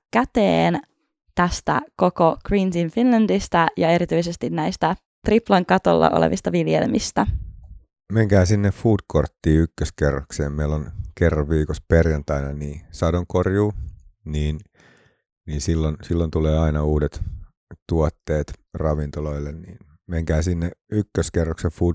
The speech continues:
Speaker 2: courttiin nauttiin näistä tuotteista eri ravintoloissa, niin ne tulee teille tutuksi.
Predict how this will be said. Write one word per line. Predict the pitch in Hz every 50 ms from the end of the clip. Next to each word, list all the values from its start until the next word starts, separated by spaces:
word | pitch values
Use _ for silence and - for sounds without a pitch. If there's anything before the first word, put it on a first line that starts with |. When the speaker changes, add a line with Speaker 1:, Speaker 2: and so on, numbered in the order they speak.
| - -
Speaker 2:
courttiin | - 80 - _ - - 78 76
nauttiin | 80 80 78 76 - - - 78 76
näistä | 78 78 76 - _
tuotteista | - 82 76 71 - _ - 73 71 73 - - 73
eri | 73 71 71
ravintoloissa, | 73 73 73 73 73 76 76 76 76 73 - - - - -
niin | 73 76 78 80 - - _ -
ne | 85 76 -
tulee | 82 78 76 71
teille | 73 76 76 76 - _
tutuksi. | - 90 90 - - 85 - - - -